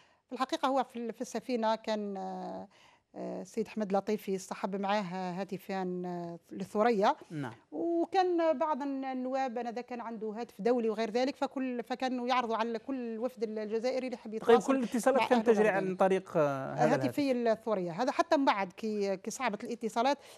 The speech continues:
Speaker 1: كل اتصالات السفينة ولات كلها تجرى من خلال هذين ال-، الهاتفين تاع الثورية، يعني من
Speaker 2: وسمعت
Speaker 1: خلال
Speaker 2: أيضًا
Speaker 1: الثورية.
Speaker 2: أنه حتى الرئيس الفنزويلي ال-، الراحل
Speaker 1: اتصل من خلاله.
Speaker 2: اتصل
Speaker 1: طبعًا
Speaker 2: يسأل عن رعية
Speaker 1: يسأل
Speaker 2: من
Speaker 1: عن
Speaker 2: رعايا
Speaker 1: رعية
Speaker 2: عن
Speaker 1: من
Speaker 2: طريق
Speaker 1: رعايا.
Speaker 2: هاتف الثورية هذا.
Speaker 1: صحيح، اتصل ليسأل عن رعية من رعاياه.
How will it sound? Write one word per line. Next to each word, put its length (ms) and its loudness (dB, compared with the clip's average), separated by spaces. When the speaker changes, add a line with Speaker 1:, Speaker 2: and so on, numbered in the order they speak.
Speaker 1:
كل 160 2
اتصالات 460 0
السفينة 420 0
ولات 240 -2
كلها 180 -4
تجرى 260 -6
من 100 -8
خلال 260 -4
هذين 340 -4
ال-، 520 -8
الهاتفين 500 -2
تاع 240 -2
الثورية، 300 -2
يعني 120 2
من 40 4
Speaker 2:
وسمعت 280 4
Speaker 1:
خلال 80 2
Speaker 2:
أيضًا 180 6
Speaker 1:
الثورية. 120 2
Speaker 2:
أنه 80 2
حتى 220 0
الرئيس 340 0
الفنزويلي 460 2
ال-، 500 -4
الراحل 460 -2
Speaker 1:
اتصل 380 2
من 80 -4
خلاله. 260 2
Speaker 2:
اتصل 120 2
Speaker 1:
طبعًا 100 4
Speaker 2:
يسأل 420 6
عن 160 8
رعية 320 6
Speaker 1:
يسأل 80 2
Speaker 2:
من 60 4
Speaker 1:
عن 60 6
Speaker 2:
رعايا 100 8
Speaker 1:
رعية 180 6
Speaker 2:
عن 140 6
Speaker 1:
من 60 4
Speaker 2:
طريق 360 4
Speaker 1:
رعايا. 280 6
Speaker 2:
هاتف 180 -6
الثورية 340 -2
هذا. 80 -6
Speaker 1:
صحيح، 300 2
اتصل 400 -2
ليسأل 360 -2
عن 100 -2
رعية 260 0
من 240 -6
رعاياه. 360 0